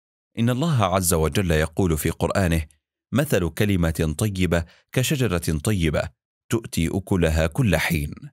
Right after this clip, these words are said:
والحين هنا أكثر الثمر يثمر كل عام مرة". فسكت العالم وأخيرا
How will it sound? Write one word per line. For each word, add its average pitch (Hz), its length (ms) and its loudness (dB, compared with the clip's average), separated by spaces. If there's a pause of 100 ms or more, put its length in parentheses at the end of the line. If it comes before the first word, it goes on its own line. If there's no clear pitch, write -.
(760)
والحين 127 340 2
هنا 95 480 2 (300)
أكثر - 360 0
الثمر 123 560 0 (140)
يثمر 123 680 0 (120)
كل 101 260 2
عام 92 260 2
مرة". 78 580 0 (300)
فسكت 143 440 0
العالم 90 520 2
وأخيرا 104 800 2